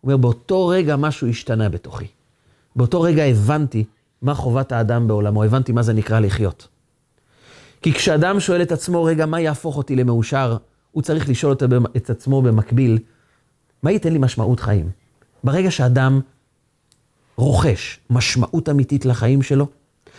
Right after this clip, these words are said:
הוא מסתכל על כל דבר שקיים בחיים שלו, כהמקום הטוב ביותר שבו אני יכול להיות. לא בגלל שאין לי שאיפות, כי כעת אני ממלא שליחות, כי כעת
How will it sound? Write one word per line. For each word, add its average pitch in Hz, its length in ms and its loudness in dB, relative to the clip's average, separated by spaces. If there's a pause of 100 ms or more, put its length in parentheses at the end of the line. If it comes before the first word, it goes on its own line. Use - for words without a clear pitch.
(140)
הוא 147 120 2
מסתכל 165 380 0
על 180 140 2
כל 170 220 -2
דבר 151 260 2
שקיים 127 520 2
בחיים 110 360 2
שלו, 98 280 0 (500)
כהמקום 127 400 0
הטוב 143 480 2
ביותר 143 460 2
שבו 110 300 2
אני 113 140 4
יכול 110 240 2
להיות. 107 420 0 (320)
לא 139 60 2
בגלל 147 200 4
שאין 113 200 2
לי 107 60 4
שאיפות, 98 500 -2 (380)
כי 123 100 0
כעת 123 260 2
אני 113 120 4
ממלא 101 280 4
שליחות, 87 440 -4 (300)
כי 117 120 0
כעת - 460 -2